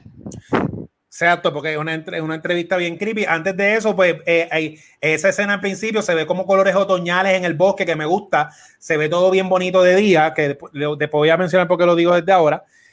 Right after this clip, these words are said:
Y llega a la casa esa de, de ese señor que está como que aparentando que está buscando, eh, empleada doméstica.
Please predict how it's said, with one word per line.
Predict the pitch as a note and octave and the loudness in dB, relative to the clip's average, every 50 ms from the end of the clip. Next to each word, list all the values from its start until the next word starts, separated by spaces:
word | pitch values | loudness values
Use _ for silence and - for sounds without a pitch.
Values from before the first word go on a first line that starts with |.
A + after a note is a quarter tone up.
| _ _ _ - | _ _ _ -8
Y | D#3+ E3+ E3 | -6 -6 -4
llega | D3+ D#3 D#3 D#3+ F3+ F#3+ G3 G3 | -2 -2 0 2 2 2 2 2
a | F#3+ - - - F3 F#3 F#3 | 0 -4 -4 -2 0 2 4
la | F#3 F#3 F3+ F3+ | 4 2 2 2
casa | F#3+ F#3+ F#3+ F#3 - G3+ F#3 F#3+ | 0 0 0 0 0 0 0 2
esa | G#3+ A#3+ B3+ - - G#3+ F#3+ F#3 | 0 -2 -4 -4 -2 0 0 0
de, | F#3 F#3 F3+ F3 E3+ E3 E3 | 0 0 -2 -2 -2 -4 -4
de | E3+ | -4
ese | E3+ E3+ F3+ F3 | -6 -8 -8 -10
señor | F#3+ F#3+ F#3+ G3 A3 A#3 | -10 -10 -8 -10 -10 -10
que | - A3 | -12 -10
está | G#3+ - F3 | -8 -6 -6
como | F#3 F#3 G3 | -6 -6 -6
que | F#3+ G3+ | -6 -4
aparentando | G3 G3+ F#3+ G3 F#3 - G3 F#3+ G3 G3 G3 G3 F#3+ F#3 F3+ E3 D#3 C3 - _ _ _ _ _ | -2 -2 -2 -2 -4 -4 -4 -4 -4 -4 -4 -2 0 0 0 0 -2 -4 -8 _ _ _ _ _
que | - E3 | -8 -4
está | E3 F3+ | -2 -2
buscando, | E3+ E3+ E3 - G3 G3 G3 G3 G3+ G3 G3 F#3+ F#3 F3+ F3 E3+ F#3 F3+ - - | -2 -2 -2 -2 -2 0 0 0 2 4 4 6 6 6 4 2 0 -2 -4 -2
eh, | D#3+ E3 D#3+ D#3+ | -2 0 0 0
empleada | D#3 D3+ D3+ E3 D#3+ D#3+ D#3 D#3 E3 E3+ F3+ F#3 F#3 F#3 | -2 -4 -4 -2 0 0 2 2 4 4 4 4 4 4
doméstica. | F3+ F3 F#3+ B3+ - - - - - C#3 A#2+ A2+ | 2 2 0 0 -2 -4 -6 -6 -4 -6 -6 -8